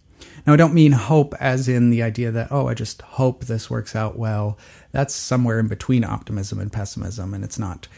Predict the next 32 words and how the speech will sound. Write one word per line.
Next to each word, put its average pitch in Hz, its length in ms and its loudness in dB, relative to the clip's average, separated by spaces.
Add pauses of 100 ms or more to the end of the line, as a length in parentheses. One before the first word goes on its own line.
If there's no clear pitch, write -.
(220)
very 120 140 -6
helpful, 101 720 -6
even 110 180 -2
though 107 80 -2
that's 104 240 -4
the 117 80 -6
way 110 140 -2
we 107 100 -2
normally 117 380 0
use 147 300 2
the 117 80 -4
word. 85 260 -8 (520)
But 127 140 0
hope 151 460 4 (240)
as 135 140 -2
a 127 60 2
virtue, 113 680 0 (100)
as 120 140 -6
a 113 80 -4
theological 120 640 0
reality, 107 520 -2
as - 160 -8
a 92 60 -8
spiritual 139 540 -4
reality, 110 600 -4 (360)
is 139 160 -4
so 165 300 6
much 123 300 0
deeper 120 500 -2 (340)
than 113 320 0
optimism 117 760 -2
or 110 440 -2